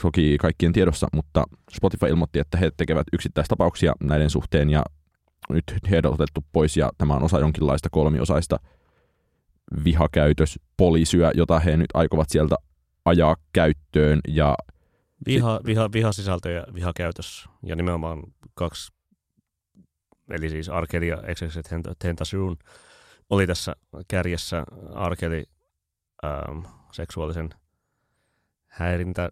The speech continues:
Speaker 2: häirinnän vuoksi vuosikymmenien, vuosikymmeniä kestäneiden syytteiden pohjalta seksuaalinen hyväksikäyttö ja kaikkea sellaista.
Speaker 1: Joo, ja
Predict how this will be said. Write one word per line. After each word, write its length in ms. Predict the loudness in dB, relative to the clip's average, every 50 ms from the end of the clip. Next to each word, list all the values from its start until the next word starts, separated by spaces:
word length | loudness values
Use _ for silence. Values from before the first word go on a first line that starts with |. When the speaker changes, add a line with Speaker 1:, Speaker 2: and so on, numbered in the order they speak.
| _ -8
Speaker 2:
häirinnän 540 | -4 -2 0 0 0 -2 -2 -4 -4 -4 -4
vuoksi 420 | -4 -6 -6 -6 -6 -8 -8 -8 -10 -14 _ _ _ _ -14 -12
vuosikymmenien, 760 | -10 -10 -10 -12 -10 -8 -6 -6 -4 -4 -4 -6 -6 -8 -8 -12 -16 -18 -18 -18 -18 -20 _ _ _ -18
vuosikymmeniä 480 | -14 -14 -14 -12 -10 -8 -6 -6 -6 -6
kestäneiden 420 | -8 -10 -10 -10 -10 -8 -8 -8
syytteiden 480 | -8 -8 -10 -10 _ -10 -10 -10 -10 -12 _ _ _ _ _ _ _ _ _ _ _ _ _ _ _ _ _ _ _ _ _ -6
pohjalta 540 | -4 -4 -2 -2 -2 -4 -4 -6 -8 -10 -10 -12 -20 _ _ _ _
seksuaalinen 420 | -18 -18 -14 -10 -10 -8 -8 -6
hyväksikäyttö 540 | -8 -8 -10 -12 -10 -10 -10 -10 _ -10 -10
ja 100 | -10 -10 -12 -14 _ -20 -20 -20 -20
kaikkea 420 | -14 -12 -12 -12 _ -14 -12 -12 -10
sellaista. 460 | -10 -10 -12 -10 -10 -12 -12 -14 -16 -18 _ _ _ -8 -2
Speaker 1:
Joo, 200 | 0 2 4 4
ja 160 | 4 2 2